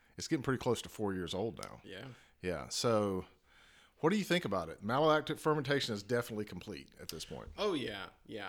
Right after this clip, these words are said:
Speaker 2: I mean, you know, and this was a very simple cider. This was, like, a proof of concept, kinda like first brewed a new location sort of thing.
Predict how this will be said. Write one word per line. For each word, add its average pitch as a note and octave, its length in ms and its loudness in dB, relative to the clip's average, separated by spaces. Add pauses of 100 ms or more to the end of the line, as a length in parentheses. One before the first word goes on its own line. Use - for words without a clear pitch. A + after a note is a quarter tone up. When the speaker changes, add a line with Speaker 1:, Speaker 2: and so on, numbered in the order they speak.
Speaker 2:
I D3 60 -6
mean, E3 160 0
you E3 120 0
know, E3 40 2
and E3+ 100 -2
this G#3+ 120 -4
was G3 140 -2
a C3 40 -4
very A#2+ 400 -2
simple B2 380 -6
cider. A#2+ 420 -4
This A2 160 -14
was, G#2+ 140 -12
like, A2+ 140 -12
a - 40 -20
proof A2+ 260 -10
of - 80 -14
concept, A2+ 640 -8
kinda G#2+ 180 -12
like G#2+ 200 -14
first A2+ 260 -10
brewed A2 240 -6
a G#2+ 60 -8
new G#2 160 -8
location A2 520 -10
sort A#2 180 -4
of - 120 -2
thing. A2+ 380 -10